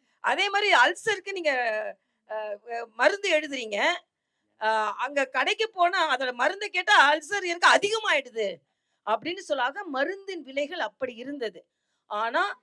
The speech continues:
மரியாதைக்குரிய மோடி அவர்கள் இந்த மக்கள் மருந்தகம் என்று கொண்டு வந்த பின்பு மூவாயிரம் ரூபாய்க்கு மருந்து வாங்கி கொண்டிருந்தவர்கள் முந்நூறு ரூபாய்க்கு மருந்து வாங்கினால் போதும்,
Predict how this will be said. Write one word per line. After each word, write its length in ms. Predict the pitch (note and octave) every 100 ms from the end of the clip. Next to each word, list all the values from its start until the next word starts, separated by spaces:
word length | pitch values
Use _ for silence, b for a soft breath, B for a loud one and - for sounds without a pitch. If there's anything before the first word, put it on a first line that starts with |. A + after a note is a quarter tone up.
| _ G#3+
மரியாதைக்குரிய 640 | A3 B3+ B3 C4 D#4+ D#4
மோடி 280 | A#3+ C#4 D4+
அவர்கள் 280 | A#3 A3 C#4
இந்த 100 | G#3+
மக்கள் 460 | A3 A3+ - F4+ D#4+
மருந்தகம் 560 | A#3 B3 C#4 C4 C4+ C4
என்று 220 | G#3 G#3+
கொண்டு 260 | A3+ A#3+ C#4+
வந்த 220 | A#3+ G3+
பின்பு 420 | F#3+ G3 F#3 F3 C#4+ - _ _ _ _ _ _ _ _ C4+
மூவாயிரம் 1000 | D4+ G4 A#4 A4 G#4+ G4+ F#4+ E4+ D#4+ C#4+
ரூபாய்க்கு 960 | C4+ E4+ G4 G4 G#4 G#4+ - _ G4+ G#4 - _
மருந்து 400 | A3 C#4 F4+ F#4 E4
வாங்கி 320 | C#4 C#4+ D4+
கொண்டிருந்தவர்கள் 840 | - A#3 A3 G#3+ G3+ F#3+ G3 D#4+ F4 _ _ _ _ _
முந்நூறு 640 | G#3 D#4 F#4 G4+ G4 E4 A#3
ரூபாய்க்கு 560 | A#3+ D#4 D#4 D4+ D4+ D4
மருந்து 400 | G#3+ A3+ C#4 C4
வாங்கினால் 560 | A3+ A#3+ B3 A#3+ A3+ A3+
போதும், 380 | A#3 D4+ A#4